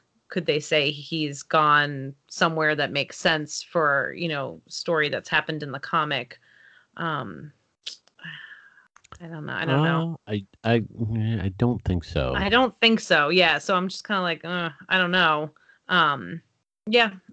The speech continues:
Speaker 1: I mean, I, I mean, it'll be interesting to see how they address that. Will they just have, like, you know, another,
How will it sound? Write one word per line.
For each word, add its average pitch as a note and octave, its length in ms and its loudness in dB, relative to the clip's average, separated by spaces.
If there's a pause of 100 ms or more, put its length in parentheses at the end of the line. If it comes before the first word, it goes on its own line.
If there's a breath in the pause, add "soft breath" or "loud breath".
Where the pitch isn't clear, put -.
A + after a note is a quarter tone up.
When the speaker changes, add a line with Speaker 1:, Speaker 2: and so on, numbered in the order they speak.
Speaker 1:
I G3+ 100 2
mean, G#3+ 340 0
I, G#3+ 200 4
I B3 40 4
mean, B3+ 120 -2
it'll C4 160 0
be C4 160 0
interesting D4 360 -2
to C4+ 60 -4
see B3+ 140 0
how B3+ 100 2
they G#3+ 160 0
address G3+ 300 0
that. D#3 160 2
Will G3+ 160 0
they G3+ 160 0
just G3+ 320 -4
have, F3+ 400 4
like, D#3+ 400 0 (380 loud breath)
you G#3+ 100 2
know, G3 160 6
another, F3+ 880 4